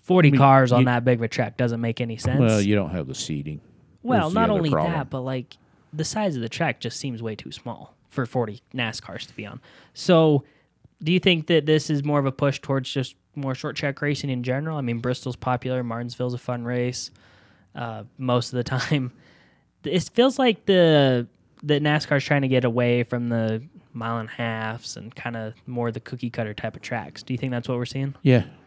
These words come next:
Speaker 2: I really do.
Speaker 1: Do you like that idea? Do you like that move?
Speaker 2: It don't bother me.
Speaker 1: Amos, does it bother you at all? I mean, I personally like the ha-,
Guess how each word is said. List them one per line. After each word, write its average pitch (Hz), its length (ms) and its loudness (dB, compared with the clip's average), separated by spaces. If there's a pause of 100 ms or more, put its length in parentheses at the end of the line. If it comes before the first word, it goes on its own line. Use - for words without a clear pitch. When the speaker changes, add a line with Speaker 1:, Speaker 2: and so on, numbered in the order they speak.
(280)
Speaker 2:
I - 60 2
really 131 260 6
do. 120 240 4
Speaker 1:
Do 139 100 -6
you 143 100 0
like 117 400 0
that 175 220 0
idea? 196 380 0
Do 139 120 -6
you 131 60 0
like 123 180 -2
that 156 160 0
move? 170 300 -4
Speaker 2:
It 98 140 -4
don't 110 200 4
bother 117 280 6
me. 98 160 -6 (760)
Speaker 1:
Amos, 135 320 -2
does 123 160 -6
it 123 80 -10
bother 117 220 2
you 123 200 2
at 160 60 4
all? 170 260 -2 (140)
I 139 80 -6
mean, 123 340 -2
I 175 260 4
personally 156 360 2
like 135 180 4
the 127 100 -2
ha-, 123 120 -2